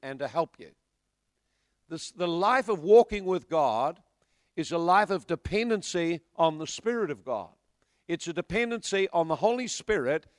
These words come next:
to help us fulfill what we're called to fulfill. You listen, if you could live it without God, you wouldn't need to have the Holy Spirit living within you.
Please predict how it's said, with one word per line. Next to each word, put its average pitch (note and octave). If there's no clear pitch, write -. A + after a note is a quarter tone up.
to E3
help A3
us C3+
fulfill G#3
what G3+
we're G3+
called D#3
to D#3
fulfill. F3
You F3+
listen, G#3+
if D#3+
you C4
could A3+
live G#3+
it C#3+
without D3+
God, D3+
you G#3
wouldn't G3+
need A#3+
to E3+
have D#3+
the E3
Holy F3
Spirit F#3
living G3+
within A#3
you. C#3